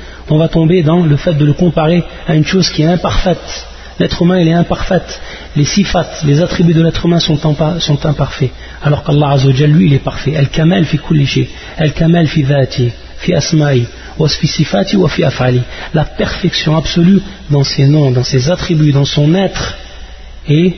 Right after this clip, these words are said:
dans ses actes. Alors que l'être humain n'est pas, n'est pas comme cela. Lui, il est imparfait. Il est imparfait, comme on vient de démontrer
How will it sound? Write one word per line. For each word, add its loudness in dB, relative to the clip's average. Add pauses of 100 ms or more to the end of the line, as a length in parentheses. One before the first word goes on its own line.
(600)
dans 2
ses -2
actes. -6 (240)
Alors 0
que -2
l'être 0
humain 2
n'est 2
pas, 0
n'est 2
pas -2 (360)
comme 2
cela. 2
Lui, 4
il 4
est 0
imparfait. -2 (400)
Il 4
est 0
imparfait, 0
comme 2
on 4
vient 2
de 4
démontrer 2